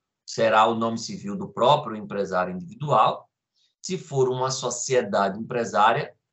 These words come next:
será o nome civil de um sócio ou de alguns sócios, né, daquela sociedade.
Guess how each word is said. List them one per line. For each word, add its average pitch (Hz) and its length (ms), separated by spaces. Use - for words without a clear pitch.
será 135 440
o 143 120
nome 139 240
civil 117 520
de 110 220
um 143 200
sócio 110 800
ou 101 120
de 110 100
alguns 120 540
sócios, - 720
né, 110 440
daquela 110 800
sociedade. 117 880